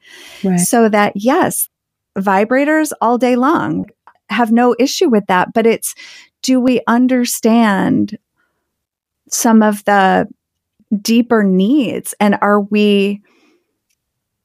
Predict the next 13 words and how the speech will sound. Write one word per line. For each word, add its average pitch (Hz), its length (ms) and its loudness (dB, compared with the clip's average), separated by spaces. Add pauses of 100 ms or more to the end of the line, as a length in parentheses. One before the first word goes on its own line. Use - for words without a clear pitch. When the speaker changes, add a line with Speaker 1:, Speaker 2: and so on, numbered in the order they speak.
(120)
Speaker 2:
aware 220 480 2
of 220 160 0
our 196 200 -2
own 202 300 2
needs 190 720 -6 (100)
and 208 200 0
giving 208 260 0
our 196 120 0
permission 196 560 0
to 196 80 -2
have 262 540 -4
those 190 360 0
needs 175 720 -2